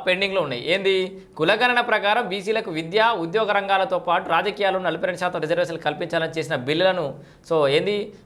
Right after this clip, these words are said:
విద్య, ఉద్యోగ రంగాలతో పాటు రాజకీయాల్లో నలభై రెండు శాతం రిజర్వేషన్లు ఒకటి. వాటిని పంపింది, గవర్నర్కు పంపింది. వాటిని పరిశీలించిన గవర్నర్ రాష్ట్రపతికి ఆమోదం కోసం పంపారు. కానీ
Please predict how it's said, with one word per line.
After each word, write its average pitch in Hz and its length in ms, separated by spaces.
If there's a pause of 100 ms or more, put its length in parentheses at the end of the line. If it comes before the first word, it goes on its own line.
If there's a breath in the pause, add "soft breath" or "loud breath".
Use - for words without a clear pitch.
విద్య, 170 540
ఉద్యోగ 208 320
రంగాలతో 190 420
పాటు 196 200
రాజకీయాల్లో 185 500
నలభై 170 200
రెండు 170 120
శాతం 165 220
రిజర్వేషన్లు 139 440
ఒకటి. 131 300 (360 loud breath)
వాటిని 175 260
పంపింది, 185 440
గవర్నర్కు 185 300
పంపింది. 160 560
వాటిని 190 340
పరిశీలించిన 190 600
గవర్నర్ 190 300
రాష్ట్రపతికి 196 580
ఆమోదం 185 300
కోసం 175 280
పంపారు. 135 320
కానీ 156 440